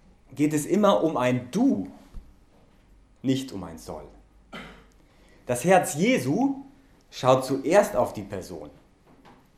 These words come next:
Für ihn ist nicht das Soll der, das er-, der erste Bezugspunkt, sondern die Person. Und deshalb sagt er auch, wer ohne Sünde ist, werfe als erster einen Stein auf sie.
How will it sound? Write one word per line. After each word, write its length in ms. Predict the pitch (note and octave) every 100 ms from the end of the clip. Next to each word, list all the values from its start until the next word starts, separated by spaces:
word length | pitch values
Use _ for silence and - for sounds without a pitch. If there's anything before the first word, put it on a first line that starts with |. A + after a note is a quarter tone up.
| _ _ _ _ _ _ _ - _ _ _
Für 140 | B2
ihn 540 | C3+ F3+ D#3 F#3+ - - - _ -
ist 180 | A#2 -
nicht 220 | D3 C#3
das 240 | A2 -
Soll 280 | C#3 A3 D3+
der, 300 | G#2+ G2+ - -
das 160 | G#2 -
er-, 240 | A2 A2
der 300 | - - G#2+
erste 260 | A2 - A#2
Bezugspunkt, 720 | G2 - C3 - E3+ G3+ - - - -
sondern 260 | A#2 A2+
die 100 | G#2+
Person. 520 | - D#3 - - - - - - - - _ _ - - - - -
Und 140 | G#2+
deshalb 280 | D3 D#3 C3+
sagt 260 | B2+ A#2 -
er 100 | A#2
auch, 260 | C#3+ - - -
wer 220 | B2 C3
ohne 240 | F3 G3+ D#3
Sünde 380 | D3 A3 D3+
ist, 420 | A2+ D3 - - - - _ _ _ _ _ _ _
werfe 440 | G#2+ G2+ A#2 A#2+ A#2+
als 180 | G#2 -
erster 360 | G2+ G2 G2+
einen 160 | F2+ F2+
Stein 300 | - E2 E2+
auf 140 | E2+
sie. 280 | - F#2+ F#2